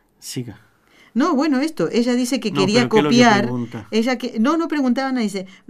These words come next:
Speaker 2: "Pude copiar casi todo, pero me faltó el final." ¿Y cuál es el final de esa historia? Tendría que
Speaker 1: El
Speaker 2: contarla usted entera, porque todos
Speaker 1: Pues mire, brevemente
Speaker 2: A
Speaker 1: es
Speaker 2: ver.
Speaker 1: un señor que se,
Speaker 2: <laughs>
Speaker 1: que tiene una pobreza, se marcha a trabajar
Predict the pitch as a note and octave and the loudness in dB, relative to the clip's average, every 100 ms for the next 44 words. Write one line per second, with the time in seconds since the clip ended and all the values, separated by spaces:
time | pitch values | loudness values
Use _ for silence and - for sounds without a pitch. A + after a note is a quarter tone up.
0 | G#3+ A3 D4+ D#4 C4 C4 C#4 C#4 C#4 B3+ | -6 -2 -2 0 0 0 -2 -2 -2 -2
1 | A#3 D4+ D4+ A#3 G#3 G3+ G3 G3+ F#3+ B3+ | -2 -2 0 2 2 2 0 -2 0 -2
2 | A#3+ F#3+ D#3 C3 A#2+ A#2+ _ _ _ _ | 0 -2 -2 -4 -8 -14 _ _ _ _
3 | _ _ _ - G3 D4 C#4+ B3 F#3+ F#3 | _ _ _ -10 -2 0 0 -2 -2 -2
4 | E3 D3 D3+ C#3+ D3+ C#3 D#3+ D3 C#3+ C#3 | -2 -4 -6 -8 -10 -8 -8 -6 -6 -10
5 | C#3 _ _ _ _ F3+ G3 B3 A3 G#3 | -12 _ _ _ _ -4 2 2 2 2
6 | G#3 G3 F#3 F#3+ F#3+ D4 A3 D#3 D#3+ E3 | 2 0 0 -2 -2 0 -2 -2 -6 -8
7 | D#3+ D#3 - F#3 F#3 D3 C#3 D#3 D#3+ B2 | -10 -16 -10 -6 -4 -2 -4 -4 -4 -2
8 | C3+ E3 F3 F3 E3+ E3 D#3+ E3 D#3 C#3 | -2 -2 -2 -4 -6 -6 -4 -2 -4 -8
9 | _ _ - D#3 D#3 F3 F3 F#3 F#3 D#3+ | _ _ -14 -10 -8 -6 -6 -6 -6 -4
10 | F3 B2+ - B2 B2+ C3+ C#3 C3+ C3 B2+ | -4 -6 -6 -10 -8 -6 -6 -6 -8 -8
11 | B2 B2 A#2+ C3 C3+ D3+ F3+ F3 C#3 B2 | -8 -10 -10 -10 -10 -10 -10 -10 -8 -8
12 | B2 - B2 A#2+ B2+ C#3 D#3 E3 | -8 -10 -14 -10 -10 -10 -8 -8